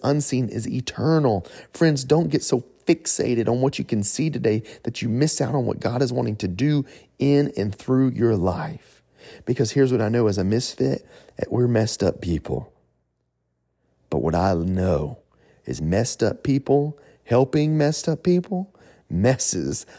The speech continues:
up the devil. He can't stand it because we're bringing God glory because we've recognized who he's called us to be. So I want to give you just a few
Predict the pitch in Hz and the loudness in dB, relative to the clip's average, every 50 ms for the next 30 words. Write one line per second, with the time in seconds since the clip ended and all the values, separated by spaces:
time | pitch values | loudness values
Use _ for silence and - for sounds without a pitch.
0 | - - - 90 90 90 - - 107 87 76 - 82 73 62 - - 50 - - | -6 0 2 2 2 2 0 -2 -2 0 2 2 2 2 2 0 -2 -6 -6 -8
1 | - - - - - - 131 127 - 120 104 92 - - - - 107 95 92 87 | -12 -18 -20 -6 -2 0 0 2 2 2 2 2 0 -2 -4 -2 -2 0 0 0
2 | 76 69 62 58 - - - - - - - 127 107 104 101 98 95 107 117 107 | -2 -4 -6 -10 -12 -14 -18 -4 -2 0 2 2 2 2 2 0 2 2 2 2
3 | 101 95 87 82 78 98 87 85 90 87 87 - - - 107 104 101 101 95 80 | 2 2 0 0 0 -2 -2 -2 -2 -4 -6 -6 -6 -4 -2 -2 0 0 -2 -2
4 | 73 71 82 - - - - - 98 - 90 85 92 90 95 92 82 92 92 92 | -4 -6 -8 -12 -16 -10 -8 -6 -2 -2 -2 -2 -2 -2 -2 -2 -2 0 0 0
5 | 95 - - 101 87 85 78 78 80 - - - - - - - 110 95 95 104 | 0 -2 -2 -2 -2 -2 -2 -4 -6 -8 -12 -16 -20 -8 -2 0 2 2 2 2
6 | 101 95 87 80 - - - 92 82 80 73 71 71 69 71 - - - 82 - | 0 -2 -4 -4 -6 -6 -4 -2 0 0 0 0 -2 -4 -4 -8 -8 -8 -8 -6
7 | - 78 76 69 65 65 - _ _ _ _ _ _ _ _ - - - - - | -6 -6 -6 -6 -6 -10 -14 _ _ _ _ _ _ _ _ -20 -20 -14 -4 0
8 | 113 139 143 143 131 113 117 113 113 117 104 - 92 - - - - - - 120 | 2 2 4 2 2 2 0 0 0 0 -2 -4 -4 -4 -4 -6 -6 -4 -2 0
9 | 127 113 101 | 0 0 -2